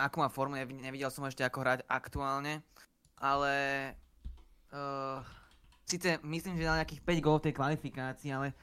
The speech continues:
ja sa obávam, že to bude možno taký typ hráča, že keď hrá celé mužstvo naňho, tak tedy bude dávať góly.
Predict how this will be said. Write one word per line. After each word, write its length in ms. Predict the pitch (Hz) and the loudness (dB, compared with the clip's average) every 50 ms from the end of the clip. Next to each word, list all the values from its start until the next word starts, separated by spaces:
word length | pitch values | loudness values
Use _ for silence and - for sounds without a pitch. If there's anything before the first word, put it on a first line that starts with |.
| - - - - | -20 -20 -10 -6
ja 80 | 156 156 | -4 0
sa 160 | - 175 165 | 2 2 4
obávam, 240 | 165 175 175 180 165 | 4 4 4 4 2
že 40 | |
to 120 | - 165 170 | 0 2 2
bude 100 | 165 165 | 4 4
možno 100 | 175 170 | 4 4
taký 220 | - 165 - 180 | 2 0 -2 -2
typ 160 | 170 - 175 | -2 0 2
hráča, 460 | 147 143 139 139 151 147 - - 160 156 | 4 6 6 6 4 2 4 4 4 4
že 400 | 139 143 151 147 143 143 143 - - - - - _ _ _ _ _ - | 4 4 2 2 2 2 0 -2 -6 -14 -20 -20 _ _ _ _ _ -2
keď 140 | - 165 | 2 4
hrá 120 | 165 180 170 170 | 6 6 4 4
celé 160 | - 185 180 170 170 | 6 6 8 8 6
mužstvo 300 | 165 170 170 - 185 165 | 6 4 2 2 2 2
naňho, 400 | 131 120 135 135 160 185 208 190 - - | 4 4 4 6 6 6 6 6 4 4
tak 160 | - 143 131 | 4 6 6
tedy 140 | - 165 165 | 8 8 10
bude 160 | 156 165 156 | 10 12 12
dávať 240 | 156 151 147 147 135 | 12 12 12 10 10
góly. 400 | 127 131 131 123 123 113 104 | 10 10 10 10 10 8 2